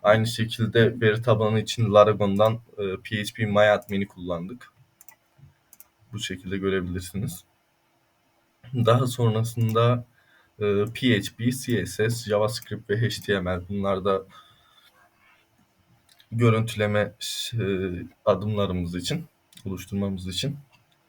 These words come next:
Eğitim planımız da yine aynı şekilde arkadaşlarımıza, e, hepimiz birbirimize destek olarak bu projeyi sağladık. Testlerimizde, e, s-, ilk başta gösterdiğim gibi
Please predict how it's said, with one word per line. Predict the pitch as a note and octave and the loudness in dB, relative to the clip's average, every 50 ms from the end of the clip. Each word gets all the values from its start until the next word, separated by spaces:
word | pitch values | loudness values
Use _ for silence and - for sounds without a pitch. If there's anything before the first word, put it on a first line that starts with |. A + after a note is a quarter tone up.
| _ _ _ _ _ _ _ _ _ A2 | _ _ _ _ _ _ _ _ _ 4
Eğitim | A#2+ B2 B2 A#2+ A#2 A#2+ A#2+ | 6 6 6 6 4 0 0
planımız | A#2 A#2 A2+ A2 G#2+ A2 A2 G#2+ G#2 G2 G#2+ | 0 2 2 2 2 2 0 0 -2 0 0
da | G#2+ | 0
yine | G#2 G#2 G2+ G2+ | 0 2 2 2
aynı | F#2+ F#2+ F2+ F2 | 2 2 0 -2
şekilde | - - F2+ E2+ - - F#2 F#2 | -4 -8 -8 -10 -8 -6 -2 0
arkadaşlarımıza, | F2+ F2+ F2+ F2+ F2+ - F#2 F#2 - - - F#2 F#2+ F#2 F#2 F2 F#2 F#2 F#2+ F#2+ - - _ _ - | 0 0 0 -2 -4 -6 -6 -6 -6 -6 -6 -4 -4 -4 -4 -2 -2 -2 -2 -2 -6 -16 _ _ -14
e, | F#2+ F2+ F2+ F#2+ A2 | -12 -8 -8 -2 0
hepimiz | A2 G2+ - G#2+ G2 F#2+ F#2+ F2+ F#2+ | 0 0 0 -2 -2 -2 -4 -6 -6
birbirimize | G#2 F2+ F#2+ G2 F#2+ F#2+ F2 F2 G2 F#2+ F2 E2+ - _ | -6 -4 -2 -4 -4 -4 -2 -2 -2 -2 -2 -4 -8 _
destek | F2+ F#2 F2+ - - - - G2 | -4 -4 -4 -6 -10 -8 -6 -4
olarak | F2 F2+ F2+ F2+ F#2+ - - _ _ _ - | -2 0 0 -2 -2 -4 -8 _ _ _ -12
bu | G2+ F#2 - | -12 -12 -12
projeyi | _ _ - F2 E2+ E2+ F2 F2+ F2 | _ _ -6 -6 -4 -4 -4 -4 -6
sağladık. | - - F2+ F2 E2+ F2+ F2 E2+ - C#3 - - _ _ _ _ _ _ - - - - - _ _ _ | -4 -2 -2 -2 0 0 -2 -2 -2 -4 -6 -14 _ _ _ _ _ _ -20 -20 -20 -20 -20 _ _ _
Testlerimizde, | - C3+ B2 A#2+ - A#2+ A#2+ A#2 A2+ A#2 A2+ A2 G2+ F#2+ A2 A#2 A#2 A2+ A#2 - - - - _ - _ _ _ _ _ _ _ - | 6 6 6 6 6 8 8 8 8 6 6 4 4 6 6 8 8 8 6 0 -10 -16 -20 _ -20 _ _ _ _ _ _ _ -6
e, | G#2 G#2 G2 G2+ G2+ G2+ G2+ F#2+ F#2+ E2+ - A#2+ | -2 0 2 2 4 4 2 2 0 -2 -4 -6
s-, | A#2 - - - - - - - - - - - A#2+ | -10 -12 -12 -14 -16 -16 -16 -16 -16 -16 -6 -4 -4
ilk | A#2 A#2 - | -4 -2 -2
başta | - G2 G#2 - - A2 | -2 -2 0 -2 -4 -4
gösterdiğim | G2 G#2+ G#2+ A2 - - - G#2 G#2 G#2 F#2 G2 G2+ G2 G2 F#2+ | -4 -4 -4 -4 -4 2 4 4 4 4 2 -2 -2 -2 -2 -2
gibi | G2 F2+ G#2+ C3 | -2 0 0 -2